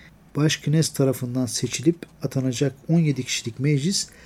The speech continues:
Sırp milletinin ileri gelenleri ve saygın kişilerinden oluşacaktır. Meclisi Şura'nın görevi, kamu yararına ilişkin konuların müzakeresi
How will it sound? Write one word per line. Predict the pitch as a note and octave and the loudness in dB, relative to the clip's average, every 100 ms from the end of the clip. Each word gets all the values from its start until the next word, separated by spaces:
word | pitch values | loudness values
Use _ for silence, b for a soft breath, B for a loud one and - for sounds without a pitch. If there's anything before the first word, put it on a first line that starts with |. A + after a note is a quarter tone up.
| B B | B B
Sırp | - - G#3+ D#3 | 0 2 2 2
milletinin | D3+ C#3+ C#3+ D3 E3+ | 2 2 0 -2 -4
ileri | F#3 C#3+ E3 | -2 2 4
gelenleri | D3 C3+ C#3 C3 D#3 E3+ | 4 2 2 -2 0 0
ve | |
saygın | D3 C3 C#3 D#3 | 0 0 0 -2
kişilerinden | C#3+ - B2+ B2 C#3 | -4 -4 -4 -2 -2
oluşacaktır. | A#2 G#2 G#2 G#2 G#2+ - - - _ - - | -2 -4 -6 -8 -10 -16 -16 -18 _ -20 -10
Meclisi | C#3 C#3 D3 F#3+ - C#3+ | 0 2 4 2 4 4
Şura'nın | C3+ C#3+ C3+ C#3+ C#3+ D#3 B2 | 4 4 4 4 2 2 4
görevi, | A#2+ A2+ C3+ F#3+ - - - _ - | 2 4 2 0 -4 -20 -20 _ -4
kamu | C#3+ E3+ C#3 G#2+ | 0 2 0 0
yararına | B2+ B2+ B2+ B2 C3+ C#3 | -2 0 0 -2 -4 -2
ilişkin | C3 A#2+ - C#3 | -2 -4 -4 -6
konuların | - B2+ A#2+ A#2+ A2+ | -4 -4 -2 -4 -4
müzakeresi | A2+ C3+ C3+ - C3+ B2 E3 | 0 2 2 2 2 2 0